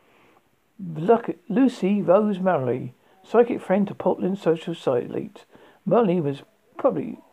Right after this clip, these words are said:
Laura, best known for Gilded P-, Age Portland, is the wife of Oregon Congressman Russell Murray, who, for whom a n-, Northwest Portland Avenue is named,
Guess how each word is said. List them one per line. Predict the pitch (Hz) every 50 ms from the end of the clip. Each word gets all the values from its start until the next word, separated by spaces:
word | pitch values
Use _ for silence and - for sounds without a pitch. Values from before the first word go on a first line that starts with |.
| _ _ _ _ _ _ _ _ _ _ - -
Laura, | 180 185 226 247 226 -
best | - 240 247 240 240 -
known | 131 135
for | 151 160
Gilded | 151 - 175 165 190 190 190 196 214 208 -
P-, | - - - -
Age | 160 156 - 175 - -
Portland, | - 175 - 82 - 120 - 127 - _ _ - - - -
is | _ _
the | 156
wife | - 160 202 233 220 226 -
of | -
Oregon | - 151 165 185 175 - 196 202
Congressman | 196 - 180 147 135 135 147 - - 139 135 139 151 - _ _ _ _ _ _ _
Russell | 240 226 - - - 135
Murray, | 120 120 123 120 117 113 110 110 117 117
who, | 127 143 147 143 143 156 - 151 156 - - - - _ _ _ _ _ _ _ _ _ _ _ _ _ _ _
for | - - 151 160
whom | 156 - 208 165 139 127
a | 123
n-, | 123 123 131 175 - 165 160
Northwest | 185 190 226 208 - - 196 202 202 202 - _
Portland | - - 190 - - 175 202 -
Avenue | 156 143 139 139 135 131 - -
is | 139 151
named, | 160 156 151 131 123 123 120 -